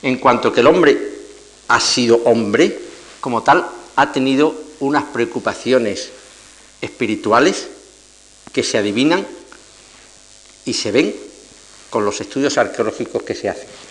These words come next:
Con esto quiero decir que la, que el problema de la sensibilidad,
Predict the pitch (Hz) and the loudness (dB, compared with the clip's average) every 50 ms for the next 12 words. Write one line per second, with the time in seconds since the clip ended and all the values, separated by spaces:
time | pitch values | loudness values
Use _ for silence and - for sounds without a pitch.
0 | - - - - - - - - - - - - - - - - - - 170 175 | -20 -20 -20 -20 -20 -20 -20 -20 -20 -20 -20 -20 -20 -20 -20 -20 -8 -2 0 2
1 | 175 196 185 190 170 170 143 - - 131 143 190 - - - - - - - - | 2 2 4 4 4 4 4 2 2 0 -2 -2 -4 -12 -18 -20 -20 -20 -20 -20
2 | - - _ - - _ - - - 147 139 127 135 131 127 120 - - - - | -20 -20 _ -20 -20 _ -18 -8 -2 0 2 4 6 8 8 6 4 2 -4 -10
3 | - - - - - 147 135 - - - 117 131 156 196 208 196 160 - - - | -14 -18 -12 -4 -2 0 0 0 0 2 2 4 4 4 4 4 4 2 0 -4
4 | - - - - - - _ _ _ _ _ _ _ _ - 131 123 131 123 117 | -14 -18 -20 -20 -20 -20 _ _ _ _ _ _ _ _ -8 -2 0 0 0 0
5 | - - 127 117 - - 123 107 98 98 101 139 143 135 | -2 -2 -4 -4 -4 -4 -6 -6 -4 0 2 2 2 2